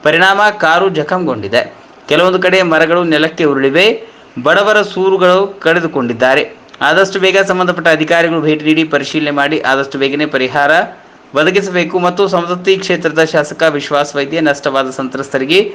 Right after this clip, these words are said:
ಪರಿಹಾರಕ್ಕಾಗಿ ಸರ್ಕಾರದಿಂದ ಪರಿಹಾರ ಸಿಗುವ ಹಾಗೆ ಮಾಡಲು ಸಾರ್ವಜನಿಕರು ವಿನಂತಿಸಿಕೊಂಡಿದ್ದಾರೆ.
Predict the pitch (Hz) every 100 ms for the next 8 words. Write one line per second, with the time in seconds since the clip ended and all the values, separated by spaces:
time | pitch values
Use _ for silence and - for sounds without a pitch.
0 | - - - 147 165 165 196 190 180 160
1 | 170 170 151 151 151 143 143 156 147 135
2 | 156 147 143 127 127 123 127 131 131 123
3 | 143 151 127 123 123 123 123 156 175 180
4 | 151 - - 104 104 110 123